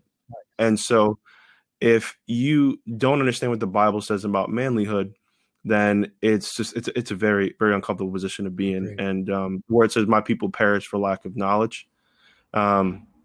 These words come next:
Speaker 2: so if you have, um, men out here not understanding, uh, what the Bible is saying,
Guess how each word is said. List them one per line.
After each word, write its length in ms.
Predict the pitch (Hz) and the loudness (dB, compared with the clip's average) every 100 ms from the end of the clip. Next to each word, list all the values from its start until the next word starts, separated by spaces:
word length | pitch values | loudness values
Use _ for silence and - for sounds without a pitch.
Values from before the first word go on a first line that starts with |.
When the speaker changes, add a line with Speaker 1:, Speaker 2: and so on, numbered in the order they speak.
| _ _ _ _ _ _ - - | _ _ _ _ _ _ -20 -10
Speaker 2:
so 260 | - 104 | 2 2
if 240 | 107 107 120 | 4 0 2
you 120 | 120 | 2
have, 440 | 113 110 107 98 _ _ _ - | 4 4 2 0 _ _ _ -4
um, 440 | 110 104 101 95 _ | 0 0 0 -4 _
men 520 | - 110 113 107 104 - - | -6 0 2 0 -2 -8 -4
out 180 | 110 104 | -2 0
here 360 | 110 104 101 - | 2 0 -2 -6
not 360 | 104 104 104 | -2 0 0
understanding, 760 | 110 101 - - 107 104 101 98 _ _ - | -2 -4 -6 -4 -2 -2 -4 -8 _ _ -6
uh, 140 | 101 | -4
what 160 | 98 98 | -4 -6
the 60 | |
Bible 380 | 95 104 98 98 | -4 -2 -2 -2
is 160 | 95 - | -6 -4
saying, 380 | 107 101 98 | -2 -2 -4